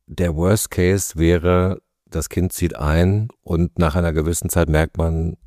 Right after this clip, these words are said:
nee, das funktioniert hier überhaupt nicht und das Kind muss wieder raus. So, das wäre das Schlimmste, was dem Kind passieren könnte. Und deshalb ist dieses, dieses Matching, dieser Matching-Prozess zu, zu schauen, was trauen wir uns zu,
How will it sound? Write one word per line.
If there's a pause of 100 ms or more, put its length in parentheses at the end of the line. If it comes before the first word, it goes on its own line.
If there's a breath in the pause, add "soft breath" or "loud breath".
(140)
nee,
das
funktioniert
hier
überhaupt
nicht
und
das
Kind
muss
wieder
raus.
So,
das
wäre
das
Schlimmste,
was
dem
Kind
passieren
könnte.
Und
deshalb
ist
dieses, (540 soft breath)
dieses
Matching,
dieser
Matching-Prozess
zu,
zu
schauen,
was
trauen
wir
uns
zu,